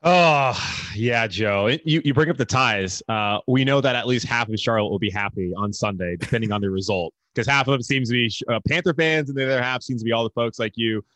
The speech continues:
who moved down from the great city of Buffalo down to the Charlotte area. But as far as the quarterback situation, what a mess right now. Uh, Matt Rhule,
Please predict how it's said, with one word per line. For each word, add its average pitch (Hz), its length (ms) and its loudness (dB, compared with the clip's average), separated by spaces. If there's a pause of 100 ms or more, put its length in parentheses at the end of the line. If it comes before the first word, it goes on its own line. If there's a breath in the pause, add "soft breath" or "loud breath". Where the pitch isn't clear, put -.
(160)
who 131 140 0
moved 113 220 -2
down 110 260 -2
from 110 140 -10
the 107 80 -8
great 110 240 -4
city 110 180 -4
of 95 100 -8
Buffalo 107 420 -4
down 101 300 -6
to 104 100 -10
the 95 60 -8
Charlotte 98 360 -4
area. 104 420 -2 (380)
But 123 80 -2
as 123 100 -4
far 220 160 4
as 175 100 0
the - 60 -12
quarterback 127 360 0
situation, 90 680 -8 (460)
what 165 240 2
a 95 80 -6
mess 95 600 -10 (180)
right 110 260 -4
now. 90 340 -10 (140)
Uh, 127 100 -10 (320)
Matt 156 320 -2
Rhule, 123 540 0